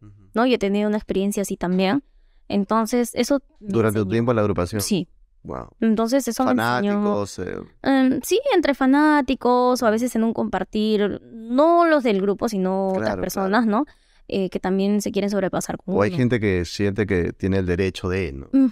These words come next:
Speaker 2: exacto. Entonces, mm, desde ahí ya yo aprendí también, uno, a guardar como que mi distancia y dos, a, a tener de repente ese carácter que tengo ahora. <laughs>
Speaker 1: <laughs> Pero uno tiene que, yo creo que es bueno, o sea,
Speaker 2: <laughs>
Speaker 1: hacerse
Speaker 2: Sí.
Speaker 1: respetar, ¿eh?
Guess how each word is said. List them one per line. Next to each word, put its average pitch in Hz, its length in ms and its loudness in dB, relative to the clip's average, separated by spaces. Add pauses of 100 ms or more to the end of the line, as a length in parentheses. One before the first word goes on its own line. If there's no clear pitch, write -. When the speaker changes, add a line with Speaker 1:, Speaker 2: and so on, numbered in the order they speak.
(100)
Speaker 2:
exacto. 226 500 -2 (360)
Entonces, 254 680 0
mm, 208 400 0
desde 214 260 0
ahí 254 320 2
ya 214 200 2
yo 202 180 2
aprendí 202 340 0
también, 196 480 -2 (300)
uno, 226 220 2
a - 20 2
guardar 185 320 0
como 196 160 -4
que 175 80 -4
mi 165 120 -2
distancia 190 760 0
y 190 200 0
dos, 196 500 -2
a, 185 280 0
a 190 40 -2
tener 180 320 -2
de 190 100 2
repente 185 220 -4
ese 196 100 -8
carácter - 420 -8
que - 80 -12
tengo 180 380 -8
ahora. - 260 -4 (160)
<laughs> - 240 -16 (520)
Speaker 1:
<laughs> - 0 - (800)
Pero 101 140 2
uno 127 140 0
tiene 113 240 2
que, 80 80 -2
yo 87 100 -2
creo 98 140 -4
que 85 80 -4
es 92 40 -2
bueno, 80 240 0
o 80 40 -8
sea, 392 100 -4
Speaker 2:
<laughs> 101 340 0
Speaker 1:
hacerse 90 320 -4
Speaker 2:
Sí. 87 60 -2
Speaker 1:
respetar, 82 480 -6
¿eh? - 120 -20